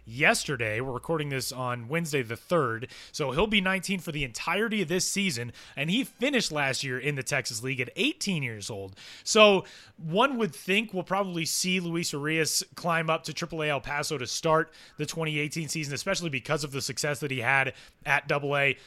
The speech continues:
He's generally the youngest player at every league, <laughs> uh, where he plays. Um, he started his California League career at eighteen.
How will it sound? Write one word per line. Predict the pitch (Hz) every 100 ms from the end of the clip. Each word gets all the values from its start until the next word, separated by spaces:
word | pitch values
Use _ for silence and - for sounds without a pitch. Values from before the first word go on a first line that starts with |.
| -
He's | 185 214
generally | 120 139 180 196 202 202 196 - _ _ - - _
the | 156 170
youngest | 160 175 170 -
player | 175 165 165 156 - - _
at | 143 139
every | 151 160 185
league, | 160 165 185 170 175 -
<laughs> | -
uh, | 165 151 147
where | 165
he | 156 175
plays. | - 165 175 185 - - - -
Um, | 139 139 139
he | 156
started | - 170 160 147
his | 151 143 127
California | 156 135 156 180 180
League | 170
career | - 180 170
at | 143
eighteen. | 135 165 - 175 170 170